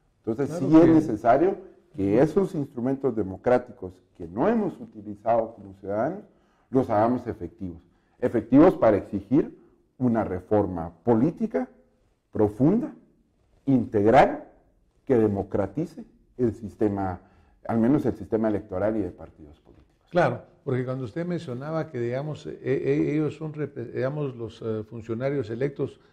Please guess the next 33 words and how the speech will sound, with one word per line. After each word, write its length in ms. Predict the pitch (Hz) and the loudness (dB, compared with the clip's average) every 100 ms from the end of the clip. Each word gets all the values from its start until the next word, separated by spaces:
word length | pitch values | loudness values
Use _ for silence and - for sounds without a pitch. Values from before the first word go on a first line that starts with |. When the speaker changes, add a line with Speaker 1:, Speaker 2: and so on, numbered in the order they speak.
| _ _ | _ _
Speaker 2:
pongamos 480 | 127 123 143 143 - | -8 -6 -8 -8 -8
el, 220 | 110 110 107 | -8 -8 -10
el 140 | 113 117 | -8 0
dedo 200 | 135 139 | 4 4
en 80 | 123 | 2
los 120 | 117 | -4
señores 360 | 131 127 139 123 | -4 0 2 2
diputados, 680 | 110 117 131 143 135 - - _ _ _ _ | 0 -6 0 0 0 -2 -14 _ _ _ _
son, 440 | - 151 151 151 143 | -4 0 2 0 -2
eh, 380 | 131 127 123 127 - | -2 -2 -4 -8 -6
representantes 1400 | 123 123 127 98 117 113 143 147 147 131 107 - - 156 | -6 -4 -4 -4 -6 -6 -6 -6 -4 -2 -4 -10 -16 -4
nuestros. 560 | 233 233 - 110 - _ _ - | -2 -2 -6 -14 -14 _ _ -6
Speaker 1:
Sí. 80 | 92 135 | -4 -4
Speaker 2:
Pues 120 | 104 | -8
la 80 | 107 | -8
verdad 220 | 110 175 | -6 -6
que 80 | 175 | -4
desafortunadamente 880 | 113 110 101 98 117 143 156 190 180 | -4 -8 -14 -16 -10 -6 -4 -4 -4
el 60 | 113 | -8
sistema 400 | 113 98 160 165 | -8 -6 -6 -6
está 200 | 165 160 | -6 -6
tan 160 | 160 | -6
deformado 600 | 139 - 113 131 233 247 | -6 -8 -12 -10 -10 -10
que 280 | 190 175 160 | -6 -6 -6
ya 140 | 151 175 | -8 -8
no 120 | 190 | -8
es 80 | - | -8
cierto, 420 | 311 170 - 110 | -10 -10 -12 -10
¿verdad? 300 | 113 180 - - - _ | -8 -8 -12 -20 -20 _
Porque 340 | 139 131 139 | -6 -4 -2
alguien 280 | 143 180 190 | 0 0 0
que 100 | 165 | -2
entró 520 | 139 - 175 190 185 | -4 0 2 2 0